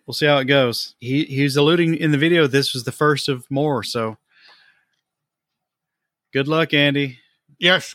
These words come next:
Speaker 2: good luck, Andy. Wish you well.
Speaker 1: <laughs> I, I really hope that, that, uh, that doesn't go bad for him. But, uh,
Speaker 2: Yeah.
Speaker 1: I'm, I'm,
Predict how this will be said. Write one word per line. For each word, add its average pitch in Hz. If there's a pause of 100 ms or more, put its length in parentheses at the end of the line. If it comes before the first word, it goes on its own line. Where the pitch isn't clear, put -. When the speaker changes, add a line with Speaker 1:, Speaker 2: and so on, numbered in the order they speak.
Speaker 2:
good 165
luck, 180
Andy. 143 (180)
Wish 147
you 180
well. 156 (140)
Speaker 1:
<laughs> -
I, - (800)
I 127
really 139
hope 123
that, 113 (100)
that, 117
uh, 101 (120)
that 120
doesn't 110
go 101
bad 98
for 98
him. 101 (260)
But, 104 (100)
uh, 101
Speaker 2:
Yeah. 131 (1600)
Speaker 1:
I'm, 104 (120)
I'm, 110